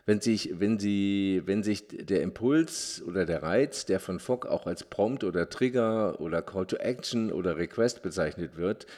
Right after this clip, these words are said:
wenn Sie sich den genauer anschauen. Wenn Sie nämlich einem Kunden einen Prompt geben, aber er empfindet keine hinreichende Motivation, dann nerven Sie.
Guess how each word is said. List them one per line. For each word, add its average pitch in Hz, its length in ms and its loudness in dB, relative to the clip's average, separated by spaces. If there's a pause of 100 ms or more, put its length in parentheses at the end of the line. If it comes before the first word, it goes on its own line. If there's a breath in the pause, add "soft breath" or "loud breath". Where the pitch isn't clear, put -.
(120 loud breath)
wenn 101 120 0
Sie 92 120 -4
sich 90 140 -6
den 101 160 -2
genauer 82 340 -2
anschauen. 82 500 -14 (920 loud breath)
Wenn 127 300 6
Sie 190 140 4
nämlich 120 440 6
einem 87 240 0
Kunden 127 320 2
einen 78 180 -2
Prompt 123 380 0
geben, 82 460 -2 (440)
aber 95 280 6
er 95 80 8
empfindet 160 720 4
keine 101 260 2
hinreichende 117 560 4
Motivation, 92 920 0 (320 soft breath)
dann 85 180 0
nerven 98 400 4
Sie. - 220 -14